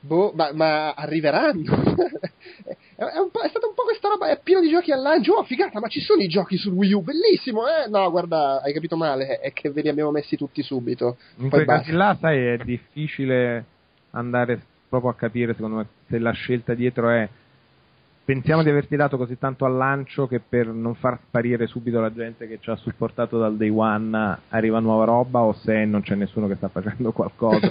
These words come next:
Speaker 1: <laughs>
Speaker 2: in maniera continuativa. Cioè, qual è la, la differenza tra voglio dare una finestra di visibilità alle cose a, boh, probabilmente
Speaker 1: No, è,
Speaker 2: scarsa
Speaker 1: è
Speaker 2: per
Speaker 1: vero.
Speaker 2: il giocatore che è abituato ai ritmi che sono Xbox.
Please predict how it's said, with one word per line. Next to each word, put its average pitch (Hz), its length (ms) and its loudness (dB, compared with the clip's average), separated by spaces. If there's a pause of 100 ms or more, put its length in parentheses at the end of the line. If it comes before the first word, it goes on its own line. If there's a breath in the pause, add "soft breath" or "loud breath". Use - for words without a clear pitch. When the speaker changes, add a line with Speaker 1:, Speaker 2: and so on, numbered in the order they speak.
(160)
Speaker 1:
<laughs> - 160 -20
Speaker 2:
in 120 100 -6
maniera 127 320 2
continuativa. 110 1120 0 (560 soft breath)
Cioè, 135 260 0
qual 143 180 2
è 151 100 4
la, 135 540 2
la 131 100 -2
differenza 131 440 -2
tra 127 240 0
voglio 123 520 2
dare 123 260 0
una 120 160 -4
finestra 117 580 -6
di 110 120 -6
visibilità 113 720 -6
alle 107 280 -6
cose 110 460 -2
a, 95 280 -6 (380)
boh, - 240 -10 (160)
probabilmente 110 540 -2
Speaker 1:
No, 110 80 -4
è, 104 120 -10
Speaker 2:
scarsa 139 240 0
Speaker 1:
è - 40 0
Speaker 2:
per 131 80 2
Speaker 1:
vero. 127 100 -4
Speaker 2:
il 120 80 -6
giocatore 123 320 0
che 120 60 0
è - 20 -2
abituato 120 580 0
ai 113 300 0
ritmi 113 800 -8 (260)
che 95 80 -18
sono 110 140 -4
Xbox. 107 260 -8